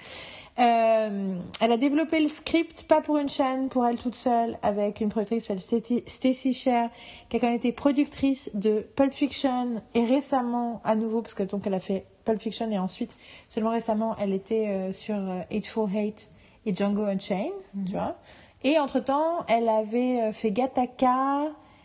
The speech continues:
Speaker 1: elle a fait Garden State, enfin, genre, elle a produit plein de films que j'adore.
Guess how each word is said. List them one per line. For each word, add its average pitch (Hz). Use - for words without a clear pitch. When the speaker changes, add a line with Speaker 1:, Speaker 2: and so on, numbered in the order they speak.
Speaker 1:
elle 233
a 220
fait 254
Garden 262
State, 277
enfin, 220
genre, 254
elle 233
a 220
produit 262
plein 349
de 359
films 349
que 359
j'adore. 233